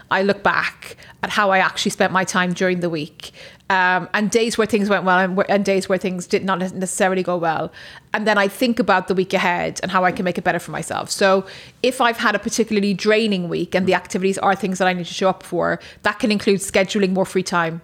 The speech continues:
in the week going forward. So it doesn't actually always mean about getting more work done the next week if, if I felt quite exhausted and I didn't feel that I was able to show up.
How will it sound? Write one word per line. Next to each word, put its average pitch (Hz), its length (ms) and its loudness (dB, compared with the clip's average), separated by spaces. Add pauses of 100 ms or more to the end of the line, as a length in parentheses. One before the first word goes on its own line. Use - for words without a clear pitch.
(460)
in 196 160 2
the 190 80 4
week 185 120 2
going 185 200 0
forward. 170 400 -2
So 208 80 2
it 196 80 2
doesn't 220 320 0
actually - 340 0
always 185 300 2
mean 185 160 2
about 175 180 2
getting 180 240 2
more 175 140 0
work 165 180 -2
done 151 160 0
the 160 80 -4
next - 240 -8
week - 240 -6
if, - 160 -4
if 190 140 2
I 180 80 4
felt 185 220 0
quite 180 180 2
exhausted 165 420 -2
and 175 80 -2
I 175 60 0
didn't 175 180 -2
feel 180 160 0
that 175 80 2
I 180 60 4
was 175 120 -2
able 175 140 0
to - 60 -10
show 185 200 2
up. 160 220 0